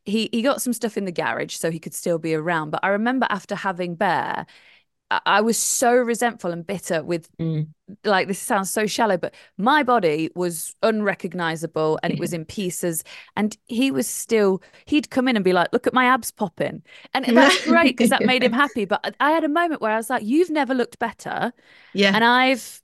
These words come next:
Speaker 2: Looked
Speaker 1: ne-
Speaker 2: dreadful. <laughs>
Speaker 1: Yeah, and how
Speaker 2: I'm
Speaker 1: do
Speaker 2: sure
Speaker 1: you
Speaker 2: you didn't.
Speaker 1: Yeah, <laughs> yeah. And how do you get around that? Because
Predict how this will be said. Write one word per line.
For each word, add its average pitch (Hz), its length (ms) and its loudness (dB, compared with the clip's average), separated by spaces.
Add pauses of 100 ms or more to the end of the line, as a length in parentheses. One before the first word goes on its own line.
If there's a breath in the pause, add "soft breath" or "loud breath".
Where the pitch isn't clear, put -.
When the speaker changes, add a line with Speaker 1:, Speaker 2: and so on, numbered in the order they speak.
(100)
Speaker 2:
Looked 190 220 2
Speaker 1:
ne- 226 80 0
Speaker 2:
dreadful. 185 520 4
<laughs> 240 180 0 (120)
Speaker 1:
Yeah, 330 260 6
and 254 180 2
how 349 220 4
Speaker 2:
I'm 220 80 4
Speaker 1:
do 202 40 0
Speaker 2:
sure 247 140 10
Speaker 1:
you 214 100 6
Speaker 2:
you 180 60 2
didn't. 147 380 -6 (300)
Speaker 1:
Yeah, 277 380 -2
<laughs> - 40 -20
yeah. 294 460 0 (440 loud breath)
And 285 140 2
how 370 500 2 (100)
do 330 100 -6
you 294 840 -4 (480)
get 254 200 2
around 294 280 4
that? 214 140 0
Because 233 280 -2